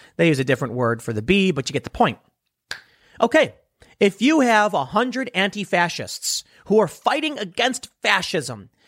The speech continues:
and you have ten that are violently beating innocent people and burning down innocent people's property and their homes and their, and their businesses, then you have, and, and, and those one hundred fascists, anti-fascists, won't stop them, then you have a hundred and ten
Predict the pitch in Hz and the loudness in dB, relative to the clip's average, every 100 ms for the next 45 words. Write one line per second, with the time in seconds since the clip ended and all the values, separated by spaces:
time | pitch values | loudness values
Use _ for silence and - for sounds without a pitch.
0 | _ _ 190 196 208 285 233 233 208 151 | _ _ 0 2 0 2 2 2 0 -2
1 | - 214 208 135 98 120 _ _ 123 190 | -6 -2 -2 -2 -12 -20 _ _ 0 0
2 | - 175 165 135 120 175 233 269 - 220 | 2 2 2 0 0 0 2 -2 -2 -4
3 | 123 120 240 262 220 156 139 190 247 254 | -4 -4 0 2 2 0 -4 0 0 0
4 | 262 - 208 185 196 180 165 120 196 226 | -4 -6 -8 -2 -2 -2 -4 0 2 2
5 | 233 226 170 180 165 160 160 - _ - | 0 -4 0 2 2 0 -6 -10 _ -2
6 | 240 240 233 - - 202 185 - - 180 | 2 2 0 -2 -4 -2 -2 0 2 2
7 | 175 165 151 147 127 - 196 208 202 175 | 2 -4 -4 -6 -6 2 4 4 0 -2
8 | 156 131 135 139 117 214 185 202 214 196 | -2 -2 -2 -4 0 2 2 0 0 -2
9 | 185 - _ _ - 127 107 269 262 190 | -4 -10 _ _ -8 -6 2 4 4 4
10 | 160 143 147 156 147 143 139 - 143 135 | 2 0 -4 -4 -4 -4 -4 -6 -6 -4
11 | 226 233 226 214 220 147 156 - 185 185 | -4 -2 0 0 0 -6 -8 -6 -6 -4
12 | 147 131 175 - - - - 127 196 - | -4 -4 -8 -12 -20 -18 -4 2 2 0
13 | - 165 - 247 277 - _ _ _ - | 0 -2 -2 -6 -6 -12 _ _ _ -20
14 | _ 147 147 214 240 208 139 131 202 220 | _ -2 0 4 4 4 2 0 -4 -2
15 | 269 277 240 165 156 151 151 | -2 -2 -2 0 2 2 -2